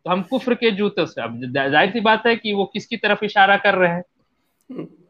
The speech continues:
Speaker 1: मुसलमान को छोड़ के जितने हैं, चाहे सिख हो, चाहे पारसी हो, चाहे यहूदी हो, चाहे हिंदू हो, सब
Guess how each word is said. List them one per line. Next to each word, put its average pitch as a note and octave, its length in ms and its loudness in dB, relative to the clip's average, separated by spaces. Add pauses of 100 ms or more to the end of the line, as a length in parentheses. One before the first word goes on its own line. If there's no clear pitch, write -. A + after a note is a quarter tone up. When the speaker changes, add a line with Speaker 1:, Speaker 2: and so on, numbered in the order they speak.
Speaker 1:
मुसलमान C#3+ 500 0
को F#3+ 80 0
छोड़ G#3 180 2
के G3+ 120 4
जितने F#3 320 2
हैं, G3+ 120 6
चाहे F#3 220 4
सिख G3+ 260 -6 (100)
हो, F#3 200 2
चाहे F3 220 2
पारसी E3 440 2
हो, F#3 200 4
चाहे E3+ 320 0
यहूदी D#3+ 480 4
हो, F3 200 4
चाहे E3+ 220 0
हिंदू D#3+ 240 -6
हो, F3 120 0
सब G3 220 -2